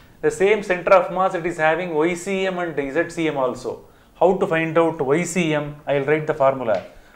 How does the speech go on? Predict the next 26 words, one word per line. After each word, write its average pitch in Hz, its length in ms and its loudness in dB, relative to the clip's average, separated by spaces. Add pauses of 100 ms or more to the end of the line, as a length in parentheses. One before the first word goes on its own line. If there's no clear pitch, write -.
(120)
Y 151 200 0
C 175 340 -2
M 196 180 0
can 160 260 0
be 165 100 -4
found 151 320 -2
out 156 180 4
with 139 120 -6
the 117 80 -8
help 117 300 -8
of 120 420 0 (540)
the 147 80 -10
same 185 360 2
thing. 139 380 -6 (280)
Instead 165 340 -6
of 156 200 8
X 156 200 -4
one, 196 140 -2
we 160 100 -4
have 147 200 0
to - 80 -6
write 151 280 0 (420)
Y 131 220 -2
one, 113 300 -4 (260)
M 127 320 -6
one, 170 320 -2